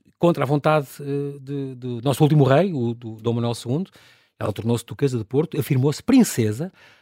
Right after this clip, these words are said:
ao conquistar então Dom Afonso, tio do rei, depois de três casamentos falhados. Anos mais tarde, quando enviuvou,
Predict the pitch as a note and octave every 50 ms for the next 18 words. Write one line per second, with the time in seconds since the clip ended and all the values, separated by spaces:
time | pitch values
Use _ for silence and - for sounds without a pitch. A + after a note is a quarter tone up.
0 | _ _ - G#2+ G2+ - A2 F#2+ - G#2 - B2 A2+ A2 G#2 - B2 C3 - -
1 | - A2+ A2 G#2+ - - B2 A2 G2+ - - - G#3 G#3 D#3+ A2+ G2+ G2 F2 -
2 | - _ - - C#3+ B2+ - - - C#3+ C#3 - - A2 G#2+ B2 B2+ A#2+ - -
3 | G#2 F2+ - D#2+ _ - _ - B3 A#3 G3+ F3 D#3 D3+ C#3+ C3+ - - B2+ A2+
4 | A#2 - - - A2+ A2 A2 A2+ A#2 B2+ E3+ F#3+ F3 G#3+ A#3+ A#3+ A#3+ _